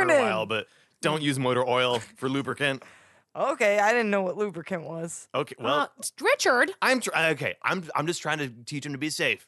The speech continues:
Speaker 1: Kids are gonna do what they're gonna do.
Speaker 3: They're, not this one.
Speaker 1: No.
Speaker 2: I'm gonna take my
Speaker 3: You know
Speaker 2: dick
Speaker 3: what,
Speaker 2: and
Speaker 3: you know what we have written above our
Speaker 2: stick it
Speaker 3: door?
Speaker 2: in an oil can.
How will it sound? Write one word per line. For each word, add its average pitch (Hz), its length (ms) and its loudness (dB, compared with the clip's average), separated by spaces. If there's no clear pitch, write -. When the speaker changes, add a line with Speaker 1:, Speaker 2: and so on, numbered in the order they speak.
Speaker 1:
Kids 127 160 -4
are 127 40 -8
gonna 147 100 -2
do 143 80 -4
what 143 40 -6
they're 135 80 -8
gonna 139 160 -4
do. 113 180 -6
Speaker 3:
They're, 208 220 -4
not 226 240 0
this 359 180 0
one. 214 260 0
Speaker 1:
No. 120 80 0
Speaker 2:
I'm 220 100 2
gonna 185 380 2
take 196 240 -4
my 170 160 -2
Speaker 3:
You 208 100 0
know 233 120 2
Speaker 2:
dick - 80 4
Speaker 3:
what, 269 120 2
Speaker 2:
and 165 260 -2
Speaker 3:
you 240 60 -2
know 254 140 0
what 262 60 0
we 269 80 2
have 254 120 0
written 262 220 -2
above 262 240 0
our 269 160 2
Speaker 2:
stick 208 160 0
it 226 60 2
Speaker 3:
door? 214 100 2
Speaker 2:
in 208 140 4
an 208 120 4
oil 190 200 2
can. 156 340 -12